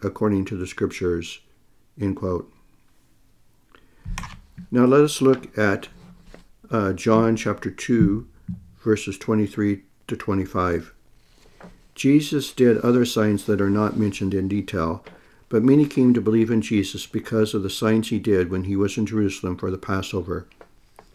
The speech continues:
Jesus knew what was in people's hearts. He knew not only what they did, but their secret thoughts.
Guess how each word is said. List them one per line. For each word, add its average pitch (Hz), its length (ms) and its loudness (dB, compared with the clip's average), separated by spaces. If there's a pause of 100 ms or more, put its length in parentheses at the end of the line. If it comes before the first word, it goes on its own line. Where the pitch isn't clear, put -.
(300)
Jesus 123 440 2
knew 110 340 4 (240)
what 110 320 -2
was 104 300 -4 (260)
in 117 160 2
people's 101 360 -4
hearts. - 440 -8 (720)
He - 160 0
knew 127 300 8
not 120 280 6
only 110 260 2
what 98 280 -2
they 98 320 -2 (180)
did, 95 460 2 (420)
but 110 160 -2
their 104 120 2
secret - 440 -4
thoughts. - 480 -6